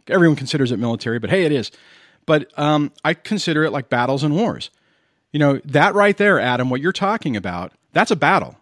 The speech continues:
And you can, you can fall on your sword for that battle, but it's not gonna win you the war. It could lose you the war. So you have to be very strategic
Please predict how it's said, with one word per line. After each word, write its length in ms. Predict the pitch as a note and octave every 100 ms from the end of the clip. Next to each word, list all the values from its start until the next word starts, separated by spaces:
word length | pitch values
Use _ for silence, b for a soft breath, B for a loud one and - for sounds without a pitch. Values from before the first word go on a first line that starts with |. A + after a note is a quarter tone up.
| _ _ _ _ _ _ -
And 180 | A#2+
you 140 | C3+ C4+
can, 420 | C#4+ A3 C#3+ -
you 200 | C#3+ C#3
can 160 | F#3+ D#3+
fall 300 | - E3 G#3+
on 120 | G#3
your 120 | F#3+
sword 340 | E3 F#3+ A3 F3
for 80 | D3+
that 220 | D#3 B2+
battle, 320 | C#3 F#3+ A#2+
but 100 | A#2
it's 100 | A#2
not 200 | C#3+ D3
gonna 120 | C3+
win 180 | B2 B2
you 80 | G#2
the 60 |
war. 380 | F2+ C3 D#2 -
It 100 | -
could 120 | D#3 A2+
lose 340 | G2+ A#3 B3+
you 80 | C3+
the 80 | F#2
war. 380 | F2 C#2 A1 - b b b b
So 120 | D#3+
you 80 | D3+
have 120 | F#3+
to 60 | F#3+
be 60 |
very 180 | F3+ F#3
strategic 760 | - C#3+ - - B3+ D3 G#2